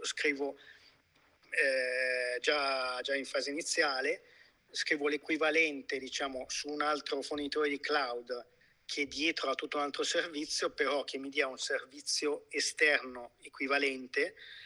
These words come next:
e io li faccio parlare come, come interfacce.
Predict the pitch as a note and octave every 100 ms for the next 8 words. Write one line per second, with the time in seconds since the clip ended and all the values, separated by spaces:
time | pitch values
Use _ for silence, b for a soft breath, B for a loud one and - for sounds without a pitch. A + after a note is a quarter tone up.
0 | B _ D3+ C#3+ C#3+ F3 - B2+ D3 C#3
1 | C3 C#3+ D#3 C3+ B2 C3 A#2+ B2 - C3+
2 | B2+ - B2